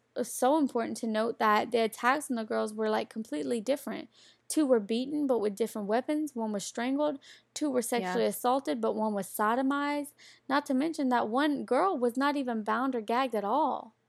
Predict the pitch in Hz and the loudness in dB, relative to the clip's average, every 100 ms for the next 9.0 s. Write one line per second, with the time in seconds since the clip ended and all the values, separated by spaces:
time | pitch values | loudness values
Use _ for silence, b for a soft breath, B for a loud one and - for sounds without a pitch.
0 | _ _ _ _ _ - 190 180 180 180 | _ _ _ _ _ -8 -6 -4 -4 -4
1 | 202 214 - 226 233 208 220 220 202 196 | -4 -4 -6 -4 -4 -2 -2 -2 -4 -4
2 | 196 185 170 190 _ _ _ _ 285 285 | -4 -4 -6 -8 _ _ _ _ -2 0
3 | 254 - b b b b 247 254 269 254 | -2 -6 b b b b 0 2 2 2
4 | 226 240 269 269 - 254 262 247 226 208 | 2 2 2 0 0 0 0 0 0 -2
5 | 240 240 233 233 226 233 226 220 214 220 | -4 -4 -6 -6 -6 -4 -2 -2 -2 -2
6 | 220 214 214 202 - 277 269 - 233 220 | -4 -4 -6 -4 -4 -4 -6 -4 -2 -2
7 | 220 b b b 277 269 294 - 269 269 | -4 b b b -2 0 0 0 0 0
8 | 247 214 - 233 240 - 220 262 - | -4 -8 -4 -2 -2 -4 -6 -6 -6